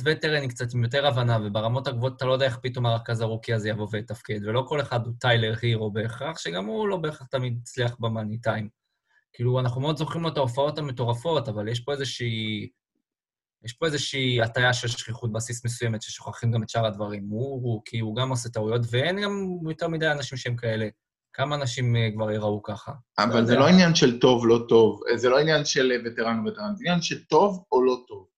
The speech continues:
Speaker 2: בסוף יש איזשהו רף מסוים, שבו אם אתה, אם אתה לא מגיע אליו, אתה פשוט לא שחקן שיכול להיות,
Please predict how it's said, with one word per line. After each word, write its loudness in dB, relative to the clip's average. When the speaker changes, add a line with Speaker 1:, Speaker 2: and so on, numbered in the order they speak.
Speaker 2:
בסוף 0
יש -4
איזשהו 0
רף 0
מסוים, -2
שבו 0
אם -2
אתה, 0
אם -4
אתה -2
לא 0
מגיע -2
אליו, 2
אתה -14
פשוט -4
לא 0
שחקן -2
שיכול -2
להיות, 2